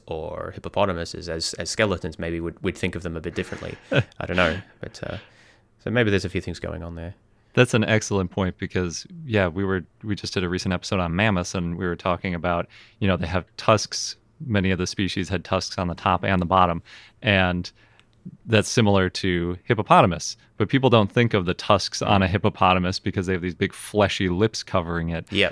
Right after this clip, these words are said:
Speaker 1: yeah.
Speaker 2: So, yeah, that, that view of T-Rex as having these big, sharp teeth, where really the teeth that they often show are way below the gum even that you would see, you know, in
Speaker 1: Mm.
Speaker 2: the skull. So even with it living,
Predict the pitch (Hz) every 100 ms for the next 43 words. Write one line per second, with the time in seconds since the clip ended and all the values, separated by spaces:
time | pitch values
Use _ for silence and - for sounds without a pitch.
0 | - 98 95 95 87 - _ _ - 117
1 | 110 90 92 90 - 135 107 92 90 _
2 | _ _ _ _ 82 107 117 139 113 101
3 | 98 95 82 - 135 98 87 - 87 101
4 | 90 90 82 82 110 107 85 - - 104
5 | 98 - - 123 101 - - _ 110 107
6 | 175 127 92 76 101 - - - 127 -
7 | 104 107 92 101 - 90 - 117 101 87
8 | 82 104 143 95 95 107 95 87 104 101
9 | 85 85 - 107 90 90 101 98 87 -
10 | 101 87 85 _ - 101 92 90 - 131
11 | 107 101 - 95 85 - - - _ _
12 | - 131 110 104 104 98 104 165 110 98
13 | 98